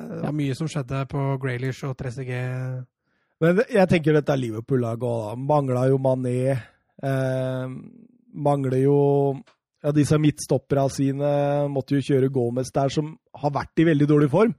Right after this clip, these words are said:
Speaker 1: Ja, og så kjørte han jo Fabinho fram, da. Så
Speaker 2: Ja.
Speaker 1: hadde jo Fabinho, og så hadde han Wijnaldum og Keita, så manglet
Speaker 2: Ja.
Speaker 1: Henderson og
Speaker 2: Henderson manglet, ja.
Speaker 1: Mané.
Speaker 2: Så, så, så det, det er jo,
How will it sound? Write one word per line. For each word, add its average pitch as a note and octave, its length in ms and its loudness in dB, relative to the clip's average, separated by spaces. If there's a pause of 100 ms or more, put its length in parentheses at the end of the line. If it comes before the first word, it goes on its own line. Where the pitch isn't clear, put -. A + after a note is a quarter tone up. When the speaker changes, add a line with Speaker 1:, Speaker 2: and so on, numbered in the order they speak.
Speaker 1:
Ja, F3+ 160 0
og F#3 120 4
så - 80 0
kjørte E3+ 180 0
han D#3 80 -4
jo C#3 60 -4
Fabinho F3 340 2
fram, F#3+ 300 2
da. G#3 140 4
Så E3 120 2
Speaker 2:
Ja. E3+ 80 2
Speaker 1:
hadde D3+ 160 0
jo D3 80 -2
Fabinho, D#3+ 440 -2
og D#3+ 60 0
så E3+ 140 0
hadde C3+ 80 -8
han C#3 80 -6
Wijnaldum C#3 520 -2
og C#3+ 140 -2
Keita, C3 320 -4
så F3+ 100 -2
manglet D3+ 260 0
Speaker 2:
Ja. D3 80 0
Speaker 1:
Henderson C3+ 500 -6
og D#3 160 -2 (200)
Speaker 2:
Henderson D3 460 2
manglet, D#3+ 320 2
ja. E3 140 6
Speaker 1:
Mané. E3+ 180 4
Speaker 2:
Så, E3+ 420 0
så, F3 240 0
så F#3+ 180 -2
det, E3+ 240 0
det F3 100 4
er E3 80 6
jo, F#3+ 200 6